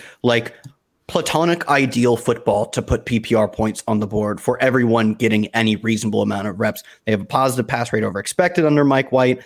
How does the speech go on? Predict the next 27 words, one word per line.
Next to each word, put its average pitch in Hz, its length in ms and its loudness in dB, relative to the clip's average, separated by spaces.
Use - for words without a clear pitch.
He 127 140 0
throws 113 320 2
high 127 220 0
completion, 120 840 2
low, 113 300 2
like, 107 200 0
super 110 240 -2
high 107 160 0
value 147 360 2
targets 117 380 0
for 110 80 -4
the 113 40 2
most 110 260 2
part, 110 220 0
though 110 120 2
Garrett 156 240 2
Wilson 110 540 0
going 117 200 4
out 120 140 0
and 113 100 -10
picking 120 220 4
up 120 160 0
two 135 160 0
hundred 123 300 0
forty 117 280 2
air 131 140 4
yards 143 260 2